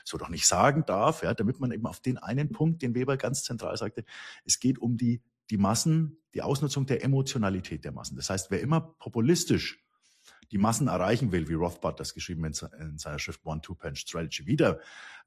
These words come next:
äh, Javier Milei, ja, der muss halt auch an die Lenes Emotiones, wie Cicero, Cicero das sagte, appellieren der Menschen, ja. Und das hat Milei ja gekonnt, ne? Wie,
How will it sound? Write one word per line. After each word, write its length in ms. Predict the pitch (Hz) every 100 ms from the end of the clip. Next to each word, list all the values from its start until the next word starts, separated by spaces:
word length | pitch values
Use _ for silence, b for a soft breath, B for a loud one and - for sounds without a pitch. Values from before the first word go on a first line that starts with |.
| -
äh, 380 | 85 76 64 80 -
Javier 300 | 107 101 98
Milei, 400 | 87 85 69 65 _ 73
ja, 200 | 104 123 B B -
der 100 | 95
muss 220 | 143 -
halt 140 | 104
auch 180 | - 82
an 160 | - 87
die 60 |
Lenes 400 | 85 87 92 87
Emotiones, 640 | - 80 80 85 87 82 82
wie 20 |
Cicero, 380 | - 78 82 73
Cicero 400 | 78 - 78 73
das 140 | 71
sagte, 360 | 73 80 71 57
appellieren 420 | 78 73 78 71
der 120 | 69
Menschen, 380 | 69 62 - 58
ja. 160 | 82 - B B B
Und 160 | 87
das 120 | 82 90
hat 140 | -
Milei 240 | 95 87
ja 180 | 98 110
gekonnt, 520 | 90 95 - 175 175
ne? 200 | 92 147
Wie, 160 | 107 95